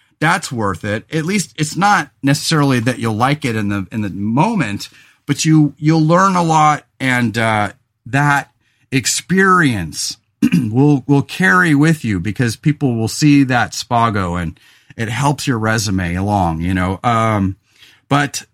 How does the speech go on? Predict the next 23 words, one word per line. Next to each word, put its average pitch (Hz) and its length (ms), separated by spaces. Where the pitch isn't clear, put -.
as 156 140
far 254 220
as 254 100
the 240 80
culinary 208 360
arts, 180 320
you 196 100
know, 185 220
it, 190 180
it's, - 360
it's 170 200
kind 233 240
of 226 180
a 175 160
science 226 760
meets 185 500
art. 135 560
And 156 120
it's 151 160
also 190 480
like, 151 520
uh, 107 400
uh, 131 180